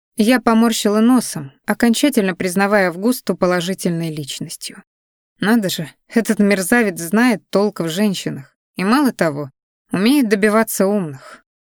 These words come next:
Продолжая морщить носом, мысленно негодовала я. Теперь мне стало понятно, что если бы миссис Крайтон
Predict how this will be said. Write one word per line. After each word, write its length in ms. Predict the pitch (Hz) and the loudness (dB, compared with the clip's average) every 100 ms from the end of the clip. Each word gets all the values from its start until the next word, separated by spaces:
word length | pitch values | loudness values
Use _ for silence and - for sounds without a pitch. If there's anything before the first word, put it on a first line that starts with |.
| _ | _
Продолжая 540 | - 170 196 190 202 180 | -10 -2 0 2 2 0
морщить 420 | 180 190 - - | 0 -4 -4 0
носом, 400 | 220 254 - 180 | 0 2 0 0
мысленно 400 | 220 233 208 190 | 0 0 0 0
негодовала 640 | 180 170 180 175 160 156 | -2 -2 -2 -2 -4 -6
я. 260 | 151 139 135 _ _ _ _ - | -8 -12 -16 _ _ _ _ -4
Теперь 280 | 214 254 | 0 4
мне 140 | 247 233 | 4 4
стало 280 | - 220 214 | 2 0 2
понятно, 500 | 226 240 262 - 170 | 2 2 2 0 -4
что 180 | - | -4
если 300 | 170 190 - | -2 -2 -2
бы 140 | 165 175 | -2 -2
миссис 380 | 185 202 175 - | -2 -4 -6 -4
Крайтон 520 | 202 214 208 156 | 0 0 0 -4